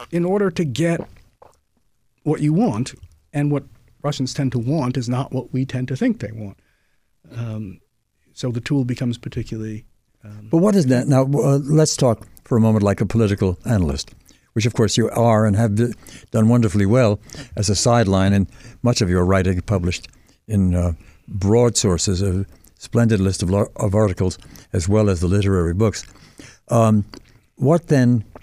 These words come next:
Speaker 2: is one's working hypothesis about what Russia's after right now,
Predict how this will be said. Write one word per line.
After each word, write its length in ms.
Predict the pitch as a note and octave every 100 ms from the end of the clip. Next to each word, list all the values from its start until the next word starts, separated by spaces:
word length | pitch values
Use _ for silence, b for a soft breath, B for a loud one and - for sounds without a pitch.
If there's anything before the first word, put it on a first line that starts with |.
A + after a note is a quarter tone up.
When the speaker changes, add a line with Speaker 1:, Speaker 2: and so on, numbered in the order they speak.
| _ _ _ _
Speaker 2:
is 300 | C3+ A#2 G#2
one's 500 | A2+ A2 G#2+ G2 - - _ _ _
working 300 | C3+ B2 B2+
hypothesis 640 | A2+ A2+ B2 A#2 A2+ A2+ -
about 300 | G#2 G#2 G#2 b b b b _ -
what 240 | A2 A2+
Russia's 340 | A2 G#2 A2
after 320 | G2 F#2+ - F2+
right 220 | F#2 A2
now, 320 | A2+ G2+ -